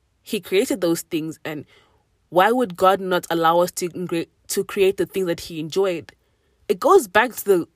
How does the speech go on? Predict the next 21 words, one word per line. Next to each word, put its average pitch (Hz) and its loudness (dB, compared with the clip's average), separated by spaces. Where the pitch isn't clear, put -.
example 185 0
of 170 -2
Adam 185 -2
and 170 -4
Eve, 180 -4
really, 180 -8
because 170 -2
God 254 2
created 226 -2
the, 165 0
the, 185 -2
<clears throat> - -20
the 185 4
garden 185 2
and 175 -4
the - -4
animals 190 0
in 190 0
it 170 -4
for, - 2
for 240 4